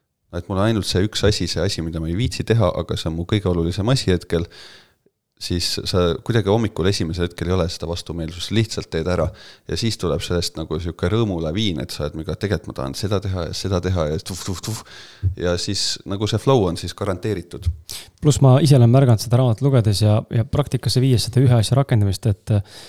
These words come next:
Speaker 2: no ma niimoodi aru saan sellest, et oluline leida siis see üks, äh, tegevus, äh, mingis kindlas valdkonnas, mis sul parasjagu on näiteks, kui me räägime siin, ma ei tea, paremast toitumisest, on ju, siis see üks kord päevast hea toidu tegemist
Speaker 1: Mhm.
Speaker 2: on sinu prioriteet selle toiduga seotuna,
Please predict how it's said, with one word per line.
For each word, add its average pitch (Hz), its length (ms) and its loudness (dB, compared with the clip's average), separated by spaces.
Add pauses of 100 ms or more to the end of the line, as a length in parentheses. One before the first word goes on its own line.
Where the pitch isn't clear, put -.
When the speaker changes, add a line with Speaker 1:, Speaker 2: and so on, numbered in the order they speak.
(520)
Speaker 2:
no 127 180 -2
ma 123 100 6
niimoodi 135 240 8
aru 139 140 6
saan 107 140 4
sellest, 107 260 2
et - 100 -4
oluline 123 240 6
leida 117 220 4
siis 98 160 2
see 123 180 6
üks, - 300 -6 (100)
äh, 107 220 6
tegevus, 104 640 2
äh, 104 320 4
mingis 110 400 2
kindlas 107 380 4
valdkonnas, 165 500 0 (600)
mis 107 80 -2
sul 120 80 0
parasjagu 113 320 4
on 110 80 6
näiteks, 107 160 2
kui 110 140 0
me - 20 4
räägime 104 240 4
siin, 92 160 4
ma 107 60 6
ei 107 80 6
tea, - 20 0
paremast 117 320 2
toitumisest, 135 480 0
on 110 80 4
ju, 101 80 2
siis 104 160 -2
see 127 140 2
üks - 260 -8
kord 113 320 0
päevast 110 480 0
hea 123 140 2 (100)
toidu 117 220 2
tegemist 113 340 2
Speaker 1:
Mhm. 110 80 4
Speaker 2:
on 101 60 2
sinu 120 180 4
prioriteet 113 480 0
selle 104 160 -2
toiduga 101 320 2
seotuna, 101 400 0